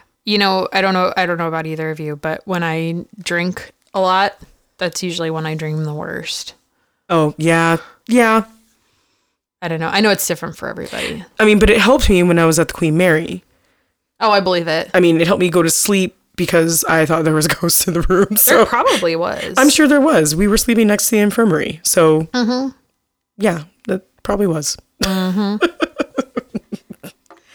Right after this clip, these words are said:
Speaker 2: Well, that's it for this show.
Speaker 1: That concludes our episode for
Speaker 2: Yeah.
Speaker 1: today.
Speaker 2: Thank you for listening.
Speaker 1: Mm-hmm.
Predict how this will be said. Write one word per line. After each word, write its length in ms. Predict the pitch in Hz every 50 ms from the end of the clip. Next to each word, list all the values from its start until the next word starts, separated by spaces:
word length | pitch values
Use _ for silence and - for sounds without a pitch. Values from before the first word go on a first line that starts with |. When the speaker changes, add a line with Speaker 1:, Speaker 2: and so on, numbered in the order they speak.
| - - - - - - - - - - - _ _ _ _
Speaker 2:
Well, 560 | 208 226 262 269 226 190 202 233 262 277 269 - - - - - _ _ _ _ -
that's 360 | - 220 240 247 - - - -
it 260 | 240 240 254 254 -
for 640 | - - - - 214 202 202 196 196 208 214 220 226 226 220 _
this 200 | - 277 294 285
show. 840 | - - - - - - 151 147 147 147 147 151 160 185 226 254 294
Speaker 1:
That 160 | 294 - -
concludes 560 | - - 262 254 240 - - 247 247 240 -
our 140 | - 208 - -
episode 580 | - 226 233 - 220 - - - - - 208 -
for 60 | 233
Speaker 2:
Yeah. 320 | 254 254 - - 233 269 262
Speaker 1:
today. 680 | 247 214 196 180 170 160 160 - - 160 156 160 160 - - - _ _
Speaker 2:
Thank 280 | - 208 233 262 -
you 100 | 247 226
for 200 | 208 - - 170 165
listening. 840 | 160 180 196 - - - 170 143 147 139 143 160 202 226 240 254
Speaker 1:
Mm-hmm. 680 | 247 233 240 240 233 247 262 262 269 285 302 330 359